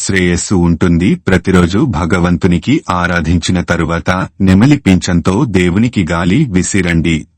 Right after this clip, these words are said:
దేవుడికి ఇలా చేసి చేయండి ద్వారా ఆయన మీ కోరికలన్నింటినీ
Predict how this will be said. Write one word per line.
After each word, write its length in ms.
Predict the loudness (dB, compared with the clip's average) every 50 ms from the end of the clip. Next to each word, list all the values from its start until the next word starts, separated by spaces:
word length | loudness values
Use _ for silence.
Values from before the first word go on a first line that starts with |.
| _ _ _ _ _ _ _ _ _ _ _ _ _ _ _ _ _ _ _ _ _ _ -6 0 2
దేవుడికి 480 | 2 4 4 2 2 2 0 2 2 2 4 4 2
ఇలా 140 | 2 2 0 -2 0
చేసి 300 | 0 0 0 0 0 -2 -2 -2
చేయండి 380 | 0 0 0 2 2 2 0 0 -2
ద్వారా 280 | -2 -2 0 0 0 -2 -2 -2
ఆయన 200 | 0 0 0 0 0 0 0 2 2
మీ 100 | 2 2 0 0 -2
కోరికలన్నింటినీ 840 | -2 -2 -2 -2 -2 0 0 2 2 2 0 0 0 0 2 2